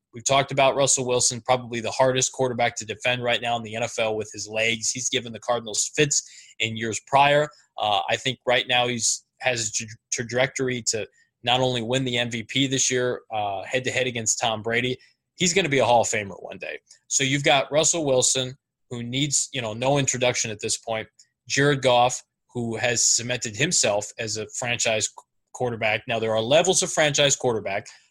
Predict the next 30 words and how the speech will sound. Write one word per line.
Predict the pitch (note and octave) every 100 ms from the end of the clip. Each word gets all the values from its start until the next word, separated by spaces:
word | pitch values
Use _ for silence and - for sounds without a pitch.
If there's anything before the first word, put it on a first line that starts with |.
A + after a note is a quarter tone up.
| -
but | G#2+
he's | D#3 D3+
certainly | E3 D3+ C3+ B2+
in | B2
that | A2+ -
B | A#2 B2
to | C3
B | A#2+ A#2+
plus | - C3+ C3
right | B2 G#2
now, | A2 G#2+ A2 - _ _
could | - G#2+
still | - C#3+
elevate | B2+ C3 B2 B2 A#2+ -
with, | A2 -
you | B2+
know, | A2 G#2 - _ _
better | - B2+ C#3
skill | - C3+ B2
players, | - B2 B2 A#2+ - _ _
upgrades | B2+ B2+ - B2+ B2
on | A#2+
the | A#2 A2+
interior | G#2+ C3 B2+
offensive | A#2+ A#2+ - A#2+ A#2
line, | A2+ A2 A2
those | A2+ A#2
kind | - A#2
of | G#2+
things. | A#2 A2+ A#2+